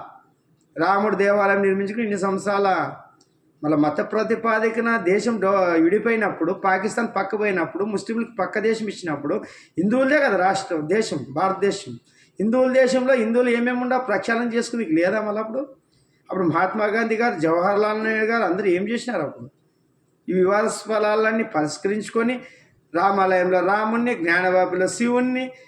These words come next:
కాశీలోన అంతా డెవలప్ చేసుకుంటా, మధురలో శ్రీకృష్ణుని ఇవన్నీ చేయలేకుండా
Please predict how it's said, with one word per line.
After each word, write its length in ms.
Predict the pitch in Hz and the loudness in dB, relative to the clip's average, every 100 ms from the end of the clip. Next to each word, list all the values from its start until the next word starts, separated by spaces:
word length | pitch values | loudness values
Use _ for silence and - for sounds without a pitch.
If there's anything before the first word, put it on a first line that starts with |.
| _ - | _ 0
కాశీలోన 520 | 208 202 208 208 202 | 2 2 2 2 2
అంతా 220 | 196 202 | 0 0
డెవలప్ 440 | 180 220 233 240 | 0 2 0 0
చేసుకుంటా, 600 | 240 233 240 240 247 247 - - - _ | 0 0 -2 0 0 0 -6 -18 -20 _
మధురలో 460 | 170 196 202 208 202 | 0 0 2 0 0
శ్రీకృష్ణుని 760 | - 247 247 247 247 254 262 226 | 0 -2 -2 -4 -2 -2 -2 0
ఇవన్నీ 220 | 226 240 240 | 0 0 2
చేయలేకుండా 840 | 208 170 151 156 160 208 240 175 | 2 2 0 0 2 2 2 -2